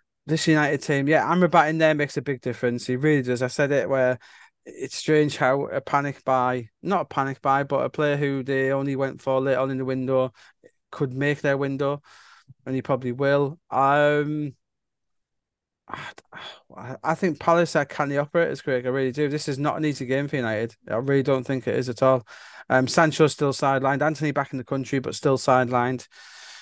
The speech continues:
Man United two, Palace one. But it wouldn't surprise me if Palace got a draw here, Craig. But I'm going two one United just because Amrabat is gonna start.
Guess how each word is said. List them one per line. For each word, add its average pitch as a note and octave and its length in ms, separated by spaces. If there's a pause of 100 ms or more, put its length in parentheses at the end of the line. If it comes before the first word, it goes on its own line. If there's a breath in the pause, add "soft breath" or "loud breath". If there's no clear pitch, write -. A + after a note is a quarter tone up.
(1080 loud breath)
Man F3 180
United F#3+ 360 (320)
two, F#3 480
Palace E3 500
one. C3+ 600 (800)
But C#3+ 240
it D3 80
wouldn't E3+ 200
surprise D#3 360
me D#3+ 60
if D3 80
Palace C#3 280
got B2 140
a B2+ 60
draw B2 260
here, A#2 160
Craig. G2+ 340
But G#2 100
I'm C3 80
going D3+ 200
two E3 180
one D#3 160
United C#3 500 (280 loud breath)
just - 180
because C#3 300
Amrabat C3 680
is A#2 100
gonna A#2 180
start. G#2 420